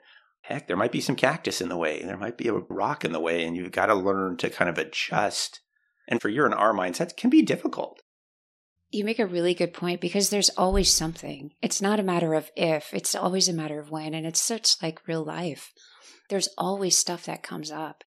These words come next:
Speaker 2: So it's fun to realize that things can be changed, and it's really not a big deal, because one run out of twenty-six weeks or ten runs or even twenty runs out of twenty-six weeks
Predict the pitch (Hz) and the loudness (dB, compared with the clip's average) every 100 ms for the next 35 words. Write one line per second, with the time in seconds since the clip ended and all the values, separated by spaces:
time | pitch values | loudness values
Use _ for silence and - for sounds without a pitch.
0 | _ _ _ - - 175 165 - 175 - | _ _ _ -4 0 2 0 0 0 0
1 | 190 196 196 165 170 170 160 160 - 160 | 2 2 2 2 2 2 2 0 0 -2
2 | - 175 190 - 180 165 - 147 156 180 | -2 -4 -2 -2 -2 -4 -4 -4 -4 -2
3 | - - 170 165 165 170 170 156 156 156 | -4 -4 -4 -2 -4 -4 -4 -6 -8 -8
4 | 156 - 156 156 151 151 170 160 160 180 | -8 -10 -10 -8 -8 -6 0 0 0 -2
5 | 180 151 151 160 170 160 156 - 160 156 | -2 -4 -4 -4 -4 -6 -6 -6 -8 -4
6 | 151 156 - - 160 175 - - - - | -2 -2 -6 -8 -6 0 -2 -2 -20 -20
7 | - 160 - - 165 175 170 180 190 165 | -12 -2 0 0 -4 -2 -4 -4 -4 -2
8 | 160 180 175 165 - 151 160 170 180 180 | -2 -4 -4 -4 -6 -6 -6 -6 -6 -4
9 | 175 160 - 165 160 165 - - 160 - | -4 -4 -4 -4 -4 -4 -4 -6 -6 -6